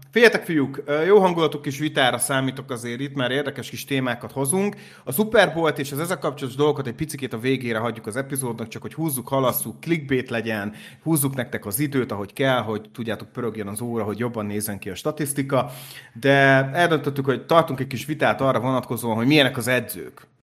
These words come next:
És vártam, vártam ezt a vitát a többiekkel. Mondom, ilyet szerintem a többiek felesége is nem, hogy valakivel várom azt, hogy vitázhassak, meg stb. Tehát ez tök jó.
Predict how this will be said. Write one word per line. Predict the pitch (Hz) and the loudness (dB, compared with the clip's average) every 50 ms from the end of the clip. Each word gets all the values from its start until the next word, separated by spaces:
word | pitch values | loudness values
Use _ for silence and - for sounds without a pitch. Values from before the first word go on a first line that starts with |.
| _ _ - | _ _ -10
És | 110 113 117 117 117 117 113 - | -6 -4 -4 -2 -4 -4 -4 0
vártam, | 143 170 196 - - - 143 | 6 8 8 8 8 6 4
vártam | 135 165 185 - - 120 113 | 6 6 6 4 2 0 -2
ezt | 117 - - | -2 -2 -4
a | 117 | -6
vitát | 113 123 120 123 113 107 - | -6 -4 -2 -2 -2 -2 -4
a | |
többiekkel. | - - 120 123 135 151 160 151 156 - 185 180 180 185 180 180 - - - - - - | -6 -8 -8 -6 -4 -4 -4 -4 -2 0 2 4 4 4 2 0 -6 -16 -20 -20 -8 -2
Mondom, | 160 156 160 156 | 2 4 4 6
ilyet | 160 165 156 147 - | 6 6 4 4 2
szerintem | - - - 156 147 147 151 | -4 -4 -4 -2 -2 -2 -2
a | |
többiek | 139 151 160 143 139 139 135 139 | -2 -2 -2 0 2 0 0 0
felesége | 135 151 139 127 113 - - 123 117 120 | 0 -2 -2 -2 -2 -4 -4 -6 -4 -4
is | 113 113 | -6 -6
nem, | - 117 117 113 | -6 -4 -4 -2
hogy | 117 117 117 | -2 -2 -2
valakivel | 113 123 123 113 - 117 113 110 107 | -2 -2 -4 -4 -4 -4 -4 -4 -2
várom | 117 117 107 104 110 | 0 0 0 0 -2
azt, | 110 107 - | -4 -6 -6
hogy | 107 98 | -6 -6
vitázhassak, | 95 135 135 135 143 131 123 - - - - - - 127 - - | -6 -6 -2 2 2 2 2 2 -2 -6 -6 -8 -8 -10 -10 -12
meg | 90 85 | -14 -12
stb. | - - 147 143 147 147 123 117 113 - | -6 -6 -4 -4 -2 -4 -4 -4 -6 -12
Tehát | 113 104 - | -12 -12 -12
ez | 113 - | -14 -14
tök | - 117 104 - | -12 -12 -10 -4
jó. | - 143 160 160 | -2 0 0 -2